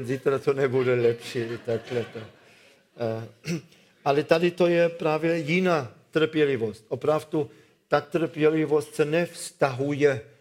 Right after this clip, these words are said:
na to, že někdo čeká v čekání nebo, nebo u pokladny. Hlavně to sloveso-, eh, to slovo trpělivost, podstatné jméno, tak se vztahuje na lidi.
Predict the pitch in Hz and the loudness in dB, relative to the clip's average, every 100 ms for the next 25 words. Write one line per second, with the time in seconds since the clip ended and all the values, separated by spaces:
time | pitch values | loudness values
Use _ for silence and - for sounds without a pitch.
0 | _ 131 131 127 135 135 131 - _ _ | _ -4 -4 0 0 0 -2 -16 _ _
1 | - 139 123 131 131 147 127 - 160 - | -4 -4 -2 -4 -2 -2 -2 -2 -4 0
2 | 147 131 - 143 - 139 139 147 143 139 | -2 -2 -6 -8 -2 -2 0 -2 -4 -2
3 | 135 127 135 127 - _ _ 127 131 143 | -2 -2 -2 -4 -10 _ _ -2 -2 -2
4 | - 139 - 139 131 120 117 104 - _ | -2 -2 0 0 0 -2 -10 -12 -16 _
5 | _ _ - 123 143 165 185 190 180 165 | _ _ -8 2 2 2 0 -2 -2 -4
6 | - 143 143 151 139 151 139 135 - _ | -4 -2 0 0 -2 -4 -4 -4 -12 _
7 | _ - 127 - 123 - 135 131 135 131 | _ 0 0 -2 -6 0 0 2 -2 -2
8 | 123 127 131 131 127 131 123 - 120 - | -6 -4 -2 -2 -2 -4 -6 -14 -20 -10
9 | 123 131 117 120 135 127 123 _ _ _ | -10 -10 -14 -10 -8 -8 -10 _ _ _
10 | - 120 - 110 - 127 123 123 117 117 | -6 -6 -8 -12 -8 -8 -6 -6 -6 -6
11 | 110 110 101 | -8 -12 -14